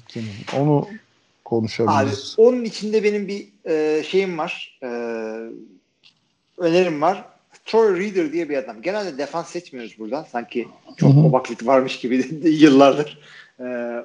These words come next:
Speaker 2: Troy Reader diye bir adam var abi Los Angeles Rams'de.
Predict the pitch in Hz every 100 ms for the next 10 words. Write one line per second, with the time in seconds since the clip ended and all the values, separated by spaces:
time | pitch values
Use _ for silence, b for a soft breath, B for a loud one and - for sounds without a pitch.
0 | - - - - _ 240 262 208 233 185
1 | 156 175 185 170 165 151 127 123 120 127
2 | 135 143 147 147 127 117 123 139 131 110
3 | 160 -